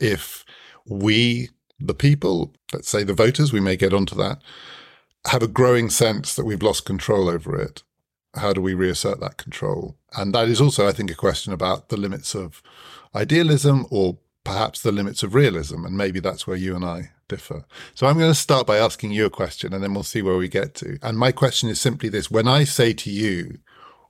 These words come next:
"Democratic politics this, democratic politics that,"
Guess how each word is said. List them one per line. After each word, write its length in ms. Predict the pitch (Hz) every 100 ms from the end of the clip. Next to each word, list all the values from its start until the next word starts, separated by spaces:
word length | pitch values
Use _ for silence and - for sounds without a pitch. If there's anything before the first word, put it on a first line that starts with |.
| -
"Democratic 560 | 113 107 - 101 143
politics 520 | - 101 101 - - -
this, 260 | 92 87
democratic 640 | - 101 104 - 90 -
politics 520 | - 95 92 - - -
that," 460 | 85 87 - -